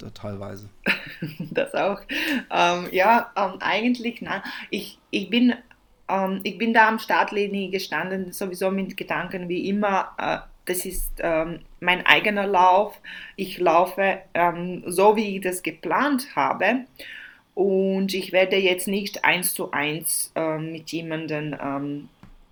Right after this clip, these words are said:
Speaker 2: da laufen und etwas zu versuchen. Also,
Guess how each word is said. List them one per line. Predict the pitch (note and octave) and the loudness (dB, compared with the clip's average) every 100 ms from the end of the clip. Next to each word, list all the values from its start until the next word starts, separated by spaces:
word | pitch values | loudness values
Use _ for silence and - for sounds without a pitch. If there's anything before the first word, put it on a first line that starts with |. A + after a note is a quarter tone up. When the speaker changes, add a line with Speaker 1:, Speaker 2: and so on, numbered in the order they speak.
| - - - - - - | -20 -20 -12 -6 -4 -6
Speaker 2:
da | C#3 B2+ E3 | -2 8 10
laufen | E3 D3 E3+ - F3 | 10 10 8 4 -4
und | - E3+ E3+ | -4 -6 0
etwas | - - D#3+ - | 0 0 -6 -6
zu | F3+ | -6
versuchen. | F#3 D#3+ G3+ C4 - C#3+ - _ _ _ _ - - | -6 -2 0 0 0 -8 -10 _ _ _ _ -8 -4
Also, | E3+ E3 E3 D#3 | -2 0 0 -2